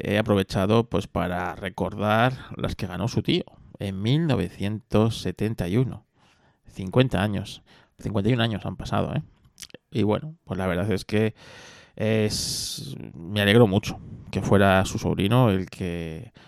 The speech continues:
continuara el legado y, y ganara las veinticuatro horas de Spa. A ver si no hay que esperar otros cincuenta años para que otro español gane las veinticuatro horas de Spa.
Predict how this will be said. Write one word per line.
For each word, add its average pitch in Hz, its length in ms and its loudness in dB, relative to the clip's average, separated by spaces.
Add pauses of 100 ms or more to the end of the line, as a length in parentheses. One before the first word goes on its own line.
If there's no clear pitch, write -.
(140)
continuara 90 600 0
el 90 120 -2
legado 95 500 0 (640)
y, 98 840 0 (240)
y 120 120 6
ganara 98 400 6
las 92 160 -6
veinticuatro 92 580 -2
horas 90 320 -2
de 92 100 -4
Spa. - 380 0
A 82 140 -6
ver - 120 2
si 98 340 2
no 95 320 6
hay 98 60 4
que 98 120 2
esperar 98 400 4
otros 107 400 6
cincuenta 90 500 -4
años 85 240 -2
para 104 280 2
que 90 280 -2
otro 90 220 0
español 92 480 0
gane 92 280 -4
las 101 160 -10
veinticuatro 92 640 -8
horas 104 300 -6
de - 160 -14 (120)
Spa. - 420 -8